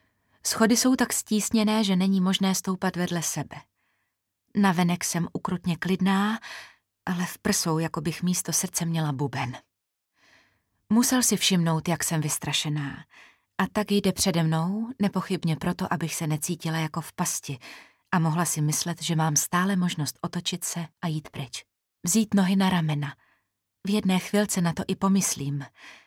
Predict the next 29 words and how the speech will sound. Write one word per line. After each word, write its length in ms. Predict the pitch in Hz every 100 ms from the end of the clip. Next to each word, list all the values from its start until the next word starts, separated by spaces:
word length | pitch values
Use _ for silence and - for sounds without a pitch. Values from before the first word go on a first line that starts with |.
| _ _ _
Ale 240 | 196 175 170
G 260 | 143 165
ke 180 | 180 214
mně 180 | 196 185
neustále 600 | 170 220 - - 226 226
bujaře 380 | 180 185 190 170
promlouvá 680 | - 175 190 202 196 196 190
jako 260 | 175 - 147
mladík 540 | 156 170 180 175 -
šťastný 520 | - - 151 - 143
z 120 | 131
toho, 260 | - 160 165 - - - - - _ -
že 140 | 196
si 160 | 208 196
do 120 | 196
garsonky 560 | 220 214 208 208 202 190
může 300 | 185 185 180
poprvé 460 | 220 214 226 214
pozvat 400 | 214 190 170 156
dívku, 400 | 143 165 190 -
kterou 320 | 220 - 175 165
potkal 460 | 185 - 185 175
před 220 | - 185
deseti 480 | 151 151 - 160 -
minutami. 500 | 135 127 123 127 123 - _ _ _ _ - - _ _ -
Kráčí 500 | 196 175 - 156 143
pružným, 680 | 180 175 196 208 214 220 226 _ 180
atletickým 720 | - 170 170 - - 147 131
krokem. 540 | 170 - 180 180